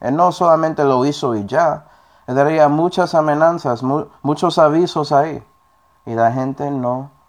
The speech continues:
querían escuchar a Jehová. Entonces, ok, yo tengo que dar juicio ya. Ya. E Israel fue traspuesto, ¿sí ve? Traspuesto de su tierra en Asiria hasta hoy.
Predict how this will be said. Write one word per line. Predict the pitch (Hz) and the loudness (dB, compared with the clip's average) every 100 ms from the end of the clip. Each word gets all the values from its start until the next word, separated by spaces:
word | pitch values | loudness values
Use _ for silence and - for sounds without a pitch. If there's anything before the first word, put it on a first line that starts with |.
| _ _ | _ _
querían | 117 110 120 123 | -6 -4 -2 -2
escuchar | 113 - 110 - 98 | -4 -8 -14 -8 -6
a | 98 | -6
Jehová. | 104 107 71 85 | -6 -6 -2 -2
Entonces, | 107 113 107 | -2 -10 -12
ok, | 113 151 160 160 _ | -10 -8 -10 -14 _
yo | - 110 | -16 -10
tengo | 120 123 | -4 -4
que | 123 | -4
dar | 123 120 | -4 -4
juicio | 120 113 120 | -6 -8 -12
ya. | 117 104 135 _ _ _ _ _ _ _ _ _ _ _ _ _ _ _ _ _ | -8 -8 -8 _ _ _ _ _ _ _ _ _ _ _ _ _ _ _ _ _
Ya. | - 131 _ _ _ _ _ _ _ _ _ _ _ _ - - - | -16 -16 _ _ _ _ _ _ _ _ _ _ _ _ -20 -16 -2
E | 131 | 2
Israel | 139 139 143 160 175 | 2 2 4 4 2
fue | - 185 190 _ _ - | 2 2 2 _ _ 2
traspuesto, | 160 143 - - 165 180 - 113 | 4 4 0 2 2 2 -2 -6
¿sí | - | -4
ve? | 131 165 202 _ _ _ _ _ _ _ _ _ _ - | -6 -6 -12 _ _ _ _ _ _ _ _ _ _ 0
Traspuesto | 139 131 - 156 180 196 | 2 2 0 0 2 2
de | 165 | 0
su | - 143 | -2 -4
tierra | 143 151 180 185 185 | 0 2 4 4 4
en | 135 | 6
Asiria | 131 123 - 190 180 139 | 6 4 2 2 4 4
hasta | 123 - 113 | 4 4 4
hoy. | 135 107 | 4 0